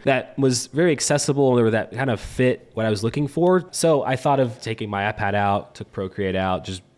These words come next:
did some, like, random doodle scribble things that isolated by themselves look like nothing, but in context and put it into a design, turn a design into something that actually looks cool. So I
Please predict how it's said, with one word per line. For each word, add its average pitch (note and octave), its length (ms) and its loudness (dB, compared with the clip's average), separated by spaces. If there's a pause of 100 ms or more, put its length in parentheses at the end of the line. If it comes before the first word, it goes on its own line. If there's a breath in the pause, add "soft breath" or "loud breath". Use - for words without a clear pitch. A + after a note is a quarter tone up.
did G2 160 -4
some, F#2+ 220 -6
like, E2+ 180 -8
random F#2+ 440 -4
doodle F#2 380 -8
scribble F#2 480 -6
things F2+ 420 -8
that F2 260 -6 (340 loud breath)
isolated C#3+ 560 2
by B2+ 140 2
themselves A#2 480 0
look A#2+ 140 0
like G2+ 180 -2
nothing, G2 600 -6 (420 soft breath)
but A#2 500 -2 (220)
in A2+ 160 -2
context A#2 640 -2
and G2 260 -8
put A2 160 -4
it G#2 40 2
into G2 200 -4
a - 20 -4
design, G#2 540 -2
turn G#2 240 -4
a F#2+ 80 -4
design F#2 360 -6
into F2+ 140 -8
something F#2+ 340 -8
that E2+ 120 -6
actually F2 280 -8
looks D#2+ 220 -10
cool. - 540 -2
So D#3+ 240 4
I C#3 380 2